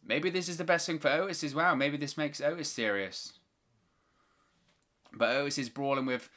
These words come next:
Tucker backstage. Brian says, "Is Russo booking this pay-per-view?" I don't think so. I don't think so. <laughs> I hope not. You know what? I think it's the right call. I think it's the right call.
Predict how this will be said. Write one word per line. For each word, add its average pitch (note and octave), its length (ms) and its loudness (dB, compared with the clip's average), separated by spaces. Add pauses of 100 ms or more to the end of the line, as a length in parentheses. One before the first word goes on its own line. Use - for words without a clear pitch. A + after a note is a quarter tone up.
(300)
Tucker C#3 280 0
backstage. C3+ 760 2
Brian C#3+ 260 4
says, C3+ 260 0
"Is A#2 140 -4
Russo C#3+ 380 0
booking C3+ 320 -4
this B2+ 140 -2
pay-per-view?" A#2 600 -2 (560)
I D3+ 120 2
don't B2 200 0
think D3 220 0
so. G2 320 0 (280)
I A#2+ 120 -4
don't B2 180 -6
think D3 200 -4
so. - 120 -2 (420)
<laughs> - 440 -8
I G#2 140 4
hope D3+ 140 2
not. A2 280 -4 (420)
You - 80 -8
know A3+ 80 0
what? F3+ 200 6
I B2+ 60 4
think B2 180 0
it's - 100 -4
the A2+ 100 -2
right G2 280 2
call. F2 380 -12
I G#2+ 60 -8
think C#3+ 260 -6
it's A2+ 120 -6
the A#2+ 100 -6
right A2+ 260 0
call. F2+ 340 -8